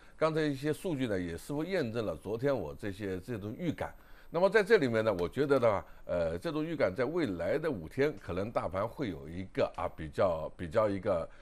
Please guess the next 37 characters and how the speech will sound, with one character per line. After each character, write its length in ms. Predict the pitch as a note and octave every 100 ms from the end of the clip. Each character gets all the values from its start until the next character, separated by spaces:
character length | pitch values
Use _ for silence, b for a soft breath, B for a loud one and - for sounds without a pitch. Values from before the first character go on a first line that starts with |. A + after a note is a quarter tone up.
| b
一 120 | - A2
个， 120 | G#2+
呃， 880 | F#2 F2+ F2 F2 E2+ E2+ E2 E2 D#2+ -
对 160 | C#3
现 240 | - A#3+ F3
在 80 |
的 60 | G#2+
盘 220 | - F2+
面 140 | A#2 E2+
一 80 | G#2+
个 160 | F#2 F2 -
大 160 | C3 F2+
的 80 |
一 20 | F2
个 100 | F2+ -
变 180 | A#3 G#2
化 220 | D#2 E2+
的 60 |
一 40 | E2
个 100 | F2
特 160 | A#2
征。 180 | F2+ C3+ - B B
一 160 | - F#3+
个 100 | F#3
呢， 160 | D#3 B B
呃， 420 | - G2 F#2 F2+ F2
我 120 | F#2
们 200 | A2+ A#2+
看 300 | - B2 G2+
这 140 | D3
几 100 | F#2+
个 120 | D#2+ F2+
原 180 | E2+
因。 100 | F#2 -
第 140 | F#3 G3+
一 60 |
个， 120 | F#3